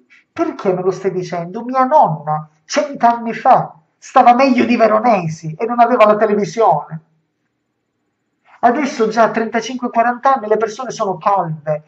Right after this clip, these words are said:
sono curve, sono malaticce, con la pelle bianca, tutti screpolati, tutti tristi, pieni di rughe.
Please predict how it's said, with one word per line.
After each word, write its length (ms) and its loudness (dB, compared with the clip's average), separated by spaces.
sono 320 -2
curve, 840 -4
sono 600 0
malaticce, 760 -2
con 180 -4
la 100 4
pelle 320 -2
bianca, 560 0
tutti 300 -10
screpolati, 920 0
tutti 320 -6
tristi, 540 -8
pieni 240 -6
di 100 -4
rughe. 680 -2